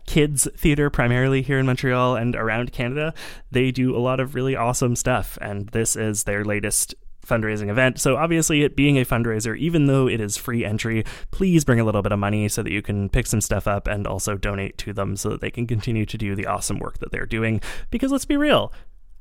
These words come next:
theater is lovely and enriches people's lives in the same way that food does. It, just like food can nourish your body, theater can nourish your soul. <laughs> And Geordie is doing a hell of a lot of nourishing.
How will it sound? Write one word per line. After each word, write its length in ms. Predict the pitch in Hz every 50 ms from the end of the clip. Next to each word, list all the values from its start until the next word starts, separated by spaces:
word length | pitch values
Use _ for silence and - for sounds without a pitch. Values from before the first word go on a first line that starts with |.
| - - - - -
theater 420 | - - 240 240 247 277 269 262
is 340 | 247 269 254 240 202 - -
lovely 320 | 226 226 220 - 170 127 113
and 160 | 123 139 160
enriches 420 | 156 151 139 147 - - 170 156
people's 340 | - - 170 - 175 151 147
lives 340 | 147 156 143 113 101 107 120
in 80 | 117
the 80 | 117 113
same 180 | - 147 131 135
way 100 | 147 139
that 140 | 127 - -
food 240 | - 147 151 147 123
does. 320 | - 92 - - - -
It, 180 | - 123 101 117
just 220 | 120 127 123 - -
like 180 | 143 135 -
food 420 | - - - 127 127 131 131 131 -
can 200 | - 135 120 123
nourish 300 | 120 123 123 127 - -
your 100 | 131 123
body, 300 | 127 127 120 107 107 107
theater 260 | - 123 113 110 113
can 300 | - 123 117 113 117 117
nourish 280 | 117 113 113 113 - -
your 100 | 117 110
soul. 340 | - 135 113 101 - - - -
<laughs> 260 | - - - - -
And 340 | 147 131 120 120 117 - -
Geordie 320 | - 123 117 113 117 117
is 140 | 110 113 107
doing 260 | 117 110 107 107 104 -
a 40 | 107
hell 160 | 104 110 110
of 80 | 98 92
a 40 | 98
lot 160 | 95 95 95
of 100 | 92 95
nourishing. 340 | 95 - - - - -